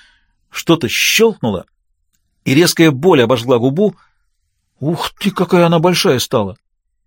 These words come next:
Потом, услышав свист боли от Амди: "Ты в порядке?" Амди отступил. "Думаю, да". Кончик последнего волоконца застрял у него в губе.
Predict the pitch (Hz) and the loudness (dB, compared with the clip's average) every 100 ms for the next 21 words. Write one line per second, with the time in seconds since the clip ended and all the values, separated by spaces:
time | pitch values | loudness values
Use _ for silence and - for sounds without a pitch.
0 | _ - 120 175 170 - 180 - 151 - | _ -4 0 2 2 2 0 2 -2 -4
1 | - 135 151 113 127 180 233 208 156 156 | -6 0 0 -2 -2 2 4 2 0 -2
2 | 147 120 95 _ 147 - 175 190 - - | -2 -4 -6 _ -4 0 0 0 -4 -14
3 | _ _ _ _ _ _ 104 98 107 139 | _ _ _ _ _ _ -4 -2 0 -2
4 | - 139 117 98 98 131 135 143 123 98 | -4 -8 -8 -8 -6 -6 -6 -4 -4 -4
5 | _ _ _ _ _ _ - 165 185 - | _ _ _ _ _ _ -2 0 0 -2
6 | 156 _ 151 143 165 165 120 120 120 127 | -6 _ -2 0 2 0 0 -2 0 0
7 | 135 180 160 127 139 - 151 131 131 131 | 0 -2 -2 -2 -2 -2 0 0 0 -2
8 | 117 156 117 80 | -2 -4 -4 -8